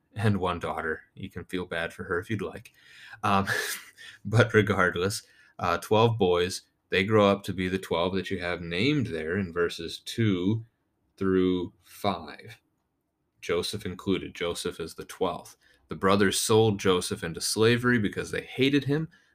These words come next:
um, and Joseph ends up being blessed in his service, first in Potiphar's house in Egypt, uh, until Potiphar's wife plays the dirty trick,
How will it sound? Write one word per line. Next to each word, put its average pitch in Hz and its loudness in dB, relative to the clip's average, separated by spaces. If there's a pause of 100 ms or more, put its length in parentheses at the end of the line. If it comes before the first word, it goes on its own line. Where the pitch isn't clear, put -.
(120)
um, 82 -10
and 85 -6 (320)
Joseph 98 0
ends 92 -2
up 85 -4 (480)
being 85 -6
blessed 117 -2
in 87 -4
his 87 -6
service, 85 -4 (600)
first 123 2
in 87 -4
Potiphar's 113 0
house 85 -4
in 76 -10
Egypt, 87 -12 (400)
uh, 85 -12
until 85 -4 (120)
Potiphar's 85 -2
wife 90 -2
plays 82 -6
the 85 -12
dirty 82 -6
trick, - 0